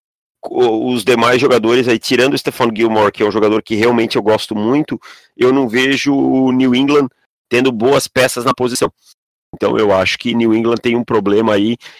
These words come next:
e precisa, um, primeiro que ele precisa corrigir é a posição de cornerback, que pode tá bem de olho no dra-, no draft aí.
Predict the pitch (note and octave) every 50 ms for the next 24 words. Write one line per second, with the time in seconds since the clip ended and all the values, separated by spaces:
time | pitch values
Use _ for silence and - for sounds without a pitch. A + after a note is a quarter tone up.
0 | _ _ - - - A#2+ A2 - B2 A#2 A2 A#2 - - - C3+ B2+ B2+ A#2+ -
1 | C3 A#2 A2 A2+ B2 B2+ C#3 - B2 G2+ - B2 - - A#2 A2+ A2 F#2+ F2+ G#2+
2 | A2+ A2+ A#2 A#2+ A#2+ - - A#2+ A#2 - - A#2 G#2+ G#2+ - - B2 A#2 A#2 A2+
3 | A2 G2+ G#2 G#2+ A#2 - _ _ - B2 - - A#2+ A2+ G#2+ - - - A2+ G#2+
4 | G#2 F#2 F#2+ G2+ G#2+ A#2 A2 A2 A2 G#2+ G#2+ G#2 G#2+ G#2+ G#2+ G2 G2+ G2 F#2 -
5 | C3 A2 G2+ F2+ F2+ F#2+ F2+ E2+ - - - F2 E2